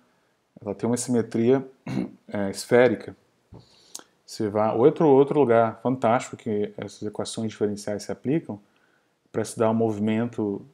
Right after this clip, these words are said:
não de ondas eletromagnéticas, nem de clima, mas o movimento de partículas subatômicas. Caraca,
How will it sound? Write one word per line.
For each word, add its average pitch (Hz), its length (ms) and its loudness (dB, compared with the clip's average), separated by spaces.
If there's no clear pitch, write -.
não 139 220 0
de 139 80 0
ondas 127 240 4
eletromagnéticas, 110 1160 -4
nem 120 280 2
de 123 100 0
clima, 117 500 -2
mas 110 340 -6
o 117 40 -4
movimento 120 1200 0
de - 60 -20
partículas 139 520 0
subatômicas. 143 880 -2
Caraca, 120 480 -2